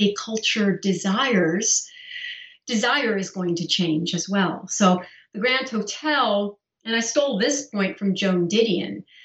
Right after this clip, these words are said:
the Grand Hotel is a perfect mirror of, of, of a society at any given time. Uh, and again, what it desires, um, what it values,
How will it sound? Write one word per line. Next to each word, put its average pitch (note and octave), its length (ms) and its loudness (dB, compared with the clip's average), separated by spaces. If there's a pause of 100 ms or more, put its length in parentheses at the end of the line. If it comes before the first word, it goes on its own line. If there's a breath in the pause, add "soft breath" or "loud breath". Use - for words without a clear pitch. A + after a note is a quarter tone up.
(140 loud breath)
the G#3 80 -14
Grand D4 240 0
Hotel B3 440 -2
is E3+ 140 0
a - 160 -10
perfect B3+ 600 -2
mirror F3 640 0 (500)
of, G3 520 -2
of, F#3+ 320 0
of G3 260 -2
a G3 60 -10
society G3+ 720 -2
at F#3 180 -4
any G#3 240 2
given F#3 340 2
time. E3+ 560 0 (360 loud breath)
Uh, F3+ 380 0 (100)
and F#3+ 120 2
again, F#3 400 2
what F#3+ 140 2
it F#3 100 -2
desires, F#3 920 2
um, F3 300 2
what F#3 100 4
it - 140 -8
values, F#3 1000 0